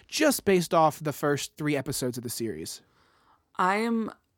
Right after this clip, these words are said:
Speaker 2: a sucker for the goofy sidekick, have been my entire life. So I definitely immediately gravitated towards Eli. You know, the, you know,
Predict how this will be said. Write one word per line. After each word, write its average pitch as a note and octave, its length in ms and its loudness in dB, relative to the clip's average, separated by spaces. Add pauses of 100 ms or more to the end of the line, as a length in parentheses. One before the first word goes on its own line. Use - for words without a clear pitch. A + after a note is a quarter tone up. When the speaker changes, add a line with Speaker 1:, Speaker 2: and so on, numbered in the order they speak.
(100)
Speaker 2:
a F3+ 120 -2
sucker E3 680 -4
for D#3 580 0
the D3 180 -4
goofy D3+ 380 -4
sidekick, D3+ 600 -2 (220)
have D3+ 220 -2
been D#3 160 0
my D#3 140 0
entire D3+ 420 0
life. D#3 480 -2 (380)
So F3 300 4
I E3 140 4
definitely D#3 560 0
immediately D3 1000 0 (420)
gravitated D#3 600 -2
towards D3+ 300 -4
Eli. D3+ 540 0 (640)
You E3+ 180 -2
know, D3+ 60 -2
the, D3 560 -2 (140)
you D#3 140 -2
know, D3 160 -6